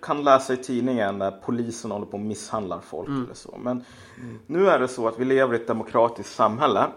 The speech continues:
Speaker 1: och typ polisen kan du alltid liksom påverka. Det, den är ändå en demokratisk institution, så du behöver bara rösta på, ja, Vänsterpartiet
Speaker 2: Ja.
Speaker 1: och så kommer poliser att bli helt annorlunda,
Speaker 2: Ja.
Speaker 1: liksom." Och, och där har vi ju verkligen på något sätt.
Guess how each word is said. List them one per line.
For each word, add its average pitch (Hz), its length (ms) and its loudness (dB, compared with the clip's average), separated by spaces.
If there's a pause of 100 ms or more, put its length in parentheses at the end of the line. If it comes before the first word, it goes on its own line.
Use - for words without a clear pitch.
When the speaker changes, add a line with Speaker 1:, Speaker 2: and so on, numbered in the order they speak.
(160)
Speaker 1:
och 113 220 -4
typ - 300 -10
polisen 135 640 -2
kan 107 220 -4
du 104 100 2
alltid 95 600 -2 (140)
liksom 101 340 -16 (800)
påverka. 113 840 4
Det, 113 180 -4 (400)
den 135 180 6
är 139 80 8
ändå 110 180 4
en 101 140 0
demokratisk 104 800 0
institution, 131 680 0
så - 160 -8
du 110 60 -6
behöver 127 240 4
bara 104 380 4
rösta 117 440 2
på, 90 380 -4 (120)
ja, 90 160 -6
Vänsterpartiet 98 720 -6
Speaker 2:
Ja. 90 60 -2
Speaker 1:
och - 80 -8
så 104 120 -12
kommer 98 460 -6 (380)
poliser 110 480 2
att 98 100 0
bli 101 180 -4
helt 98 240 -4
annorlunda, 113 520 2
Speaker 2:
Ja. 131 60 -4
Speaker 1:
liksom." - 340 -12 (1200)
Och, 120 420 -10
och 131 80 0
där 156 240 8
har 175 320 8
vi 87 60 -8
ju 92 160 -2
verkligen 85 460 -2
på - 100 -10
något 82 240 -8
sätt. - 380 -8